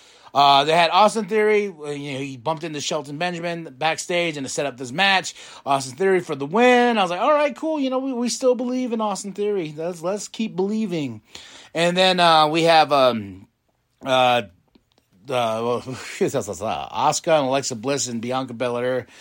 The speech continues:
coming out, and, uh, possibly the fourth member for them could be Candice LeRae, what I'm guessing, you know, 'cause they've had problems with Bayley, but then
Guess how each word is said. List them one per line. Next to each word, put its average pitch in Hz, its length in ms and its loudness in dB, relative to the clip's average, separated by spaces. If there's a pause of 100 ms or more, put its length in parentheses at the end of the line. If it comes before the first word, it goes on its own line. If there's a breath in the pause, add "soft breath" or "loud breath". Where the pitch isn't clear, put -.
(260 loud breath)
coming 143 260 -2
out, 127 440 4
and, 120 360 0
uh, 117 160 -4 (240)
possibly 131 760 -2 (400 soft breath)
the - 80 -10
fourth 143 260 0
member 131 260 0
for 127 160 -6
them 131 240 -2
could 123 200 -8
be 127 120 -4
Candice 123 400 -4
LeRae, 123 300 -2
what 120 180 -4
I'm 113 120 -8
guessing, 127 640 -2
you 117 80 -4
know, 107 100 -6
'cause 107 180 -10
they've 123 180 -2
had 127 180 -2
problems 127 260 0
with 127 140 -6
Bayley, 127 420 -2
but 113 200 -8
then 120 260 -2